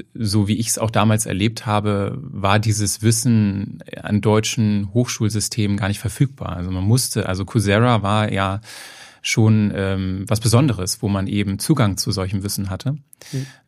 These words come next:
Speaker 1: Äh, und wahrscheinlich auch, ähm, die Erfahrung, jetzt in einem, äh, Silicon Valley Startup zu arbeiten,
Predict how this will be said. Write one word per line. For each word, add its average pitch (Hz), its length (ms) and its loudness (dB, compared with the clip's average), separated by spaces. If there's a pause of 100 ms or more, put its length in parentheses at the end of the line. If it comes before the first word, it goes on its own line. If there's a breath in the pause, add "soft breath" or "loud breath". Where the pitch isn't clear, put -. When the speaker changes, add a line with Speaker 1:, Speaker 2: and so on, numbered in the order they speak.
Speaker 1:
Äh, 98 420 4
und 104 260 2
wahrscheinlich 104 580 2
auch, 101 480 2
ähm, 95 760 -2
die 101 440 -4
Erfahrung, 104 800 2
jetzt 104 320 0
in 98 220 -4
einem, 98 320 -2
äh, - 420 -6
Silicon 110 380 2
Valley 104 240 4
Startup 101 680 -2
zu - 160 -4
arbeiten, 104 640 -2